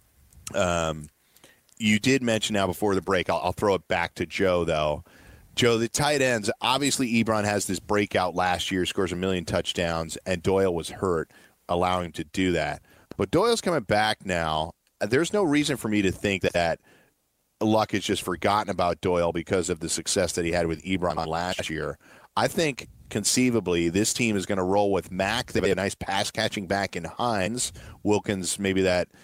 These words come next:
uh, spell back for, uh, for Mack, sharing carries. You obviously have T Y Hilton, who takes the top off the defense. He's an elite wide receiver for fantasy purposes.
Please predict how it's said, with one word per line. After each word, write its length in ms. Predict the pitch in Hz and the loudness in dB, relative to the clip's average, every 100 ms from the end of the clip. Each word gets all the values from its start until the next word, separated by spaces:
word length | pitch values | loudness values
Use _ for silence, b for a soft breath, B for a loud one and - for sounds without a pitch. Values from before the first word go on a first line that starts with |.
| B B - | B B -4
uh, 440 | 92 87 85 82 71 | 0 2 2 0 0
spell 480 | - - 107 104 | -2 2 2 2
back 440 | 92 85 78 80 - - | 2 0 0 -4 -8 -6
for, 540 | 98 85 80 80 78 - b b b | -2 0 0 0 -4 -8 b b b
uh, 160 | 85 | -6
for 180 | 80 98 | -2 -2
Mack, 520 | 90 104 85 90 - - - _ _ - _ | 0 0 0 -2 -8 -20 -20 _ _ -20 _
sharing 380 | - 110 95 85 | -4 0 0 0
carries. 600 | - 98 87 78 87 - - | 0 0 2 0 -4 -6 -2
You 140 | 101 | 2
obviously 300 | 104 123 117 | 2 2 0
have 100 | 107 | -2
T 160 | - 117 | 0 2
Y 220 | 98 90 | 2 2
Hilton, 460 | 95 87 90 92 - b b b | 0 -2 -4 -10 -12 b b b
who 100 | 98 | -4
takes 220 | 104 92 | -2 -2
the 80 | 87 | -4
top 280 | 101 87 92 | 0 0 0
off 140 | 82 | -2
the 80 | 85 | -2
defense. 440 | 90 87 90 85 | -4 -2 -2 -4
He's 140 | 85 87 | -4 -4
an 80 | 85 | -2
elite 300 | 87 87 - | -2 -2 -2
wide 240 | 87 82 | -2 0
receiver 520 | 82 117 113 104 98 | -4 -2 0 2 0
for 160 | - 82 | -2 -4
fantasy 400 | 95 90 87 90 | -2 0 0 -2
purposes. 760 | 98 98 92 - 92 85 - | -2 -2 -2 0 0 0 -4